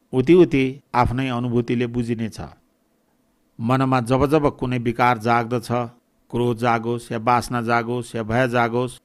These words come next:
या स्नेह जागोस् या अरू कुनै पनि विकार जागोस्, सासले आफ्नो स्वाभाविक गति छाड्दछ र यो अलि तेज हुन्छ, अलि भारी हुनेछ,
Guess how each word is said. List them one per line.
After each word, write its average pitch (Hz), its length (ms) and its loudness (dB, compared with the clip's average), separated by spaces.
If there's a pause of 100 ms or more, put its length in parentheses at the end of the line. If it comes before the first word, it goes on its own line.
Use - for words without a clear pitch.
(100)
या 117 120 -2
स्नेह 131 420 0
जागोस् 117 600 -2
या 113 160 -2
अरू 143 200 2
कुनै 160 260 -2
पनि 135 200 -6
विकार 117 360 -2
जागोस्, 117 540 -2 (800)
सासले 139 500 0
आफ्नो 135 320 -2
स्वाभाविक 135 600 -4
गति 131 260 -4
छाड्दछ 127 640 -8 (920)
र 107 60 -2
यो 135 140 2
अलि 160 320 2
तेज 131 360 -2
हुन्छ, 127 280 -2 (420)
अलि 131 160 2
भारी 127 340 2
हुनेछ, 123 380 -6